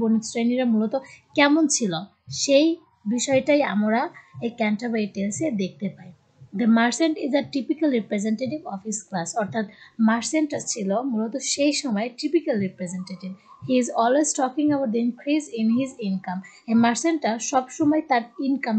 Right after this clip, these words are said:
সম্পর্কে মানে তার আয় সম্পর্কে কথা বলতো। অর্থাৎ he is always talking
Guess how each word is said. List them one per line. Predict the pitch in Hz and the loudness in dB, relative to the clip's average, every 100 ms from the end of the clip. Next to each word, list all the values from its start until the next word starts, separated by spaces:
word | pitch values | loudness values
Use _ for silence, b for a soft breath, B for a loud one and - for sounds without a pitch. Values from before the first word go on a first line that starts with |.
| 208 | -2
সম্পর্কে | 220 190 190 190 190 | -2 -2 -4 -2 -2
মানে | 220 226 | -2 -2
তার | 240 - 233 | -6 -6 -8
আয় | 240 - | -6 -2
সম্পর্কে | 240 226 269 330 349 B B - | 0 0 0 0 -2 B B -4
কথা | 247 - 285 196 | -4 -2 -2 -2
বলতো। | 180 170 196 - b 226 | -4 -10 -12 -14 b -4
অর্থাৎ | 220 233 196 | -2 -2 -2
he | 262 262 | -2 0
is | 220 | 2
always | 226 285 - | 2 2 0
talking | 247 233 285 | -4 -2 0